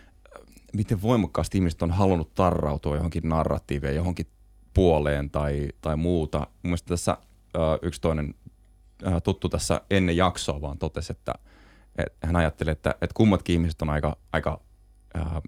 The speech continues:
rikkinäisiä ja, ja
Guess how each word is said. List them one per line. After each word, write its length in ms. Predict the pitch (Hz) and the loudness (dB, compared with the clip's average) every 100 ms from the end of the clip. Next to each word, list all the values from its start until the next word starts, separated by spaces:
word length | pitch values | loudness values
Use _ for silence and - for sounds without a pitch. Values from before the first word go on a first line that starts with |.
| - - - - - - | -12 -20 -20 -20 -6 2
rikkinäisiä 720 | 120 - 90 82 78 85 82 104 _ - - - - | 2 2 0 2 2 2 2 -2 _ -20 -20 -20 -4
ja, 220 | 87 67 - _ - _ _ - | -2 -2 -6 _ -20 _ _ -2
ja 200 | 82 | -2